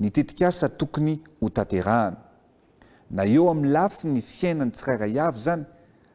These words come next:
na eo amin'ny lafiny fiainam-pirenena iray manontolo. Raha mikasika ny firenentsika,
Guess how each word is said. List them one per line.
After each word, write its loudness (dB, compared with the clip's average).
na 0
eo 4
amin'ny 0
lafiny 0
fiainam-pirenena -2
iray -6
manontolo. -10
Raha 4
mikasika 0
ny 2
firenentsika, 0